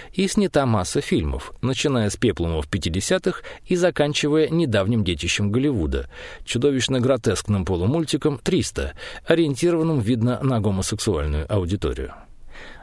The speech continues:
На самом деле никаких трёхсот спартанцев не было.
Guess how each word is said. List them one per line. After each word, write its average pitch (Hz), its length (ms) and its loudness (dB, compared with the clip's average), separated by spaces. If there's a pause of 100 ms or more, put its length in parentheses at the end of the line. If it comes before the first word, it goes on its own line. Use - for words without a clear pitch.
На 110 140 2
самом 117 380 2
деле 73 340 -2
никаких 151 560 0
трёхсот 117 400 0
спартанцев - 760 -2
не 131 220 0
было. 62 360 -4